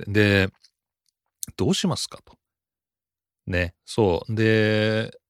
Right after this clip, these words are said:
あの、まあ、とりあえず、ジェミニに聞いてみるかと思ってですね。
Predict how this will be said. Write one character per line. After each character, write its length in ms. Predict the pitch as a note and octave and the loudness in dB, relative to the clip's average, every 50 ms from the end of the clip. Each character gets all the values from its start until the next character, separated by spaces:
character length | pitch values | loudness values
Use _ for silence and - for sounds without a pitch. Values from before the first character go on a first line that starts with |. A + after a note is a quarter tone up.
| _ _ _ _ _ - | _ _ _ _ _ -10
あ 200 | A#2+ A#2 A2 G#2+ | -6 -4 -4 -2
の、 840 | G#2 G2+ G2 F#2+ F#2+ G2+ - - - - F2+ F2+ D#2+ - - - _ _ _ _ _ _ _ | -2 -4 -4 -6 -6 -8 -10 -10 -10 -12 -12 -14 -16 -18 -20 -20 _ _ _ _ _ _ _
ま 140 | C#3+ D#3 D3 | -4 -4 -4
あ、 20 | C#3 | -4
と 220 | - - E3 D#3+ | -2 -2 0 0
り 140 | F3+ G#3 A3 | 2 4 6
あ 80 | A#3 | 8
え 80 | B3 - | 8 8
ず、 280 | G#3+ G3 G#3+ A#3 A#3 - - _ _ _ _ _ _ _ _ _ _ _ _ _ - | 8 6 4 2 0 0 -4 _ _ _ _ _ _ _ _ _ _ _ _ _ -14
ジ 640 | C#3 A#2 C3+ D3+ D#3 - - _ - B2+ A#2+ E3 A3+ | -12 -12 -10 -12 -12 -16 -18 _ -6 2 4 6 6
ェ 60 | C4 | 6
ミ 120 | B3+ A3 | 6 4
ニ 120 | D#3+ C3+ G#2+ | 4 4 4
に 140 | G2+ F#2 - | 2 -2 -2
聞 120 | - C3+ C3+ | -2 -2 0
い 40 | |
て 120 | - - A2+ | 2 4 4
み 120 | C3 D3 | 6 6
る 80 | D#3+ B2+ | 4 4
か 200 | - - - - | 2 0 0 2
と 180 | - - - C3+ | 0 0 0 0
思 100 | A#2 - B2+ | 0 -2 -4
っ 40 | |
て 200 | - _ - A2+ | -2 _ -2 -2
で 80 | D#2+ E2+ | -2 -2
す 140 | - - - | -8 -10 -10
ね。 200 | F2 G2+ - | -12 -12 -14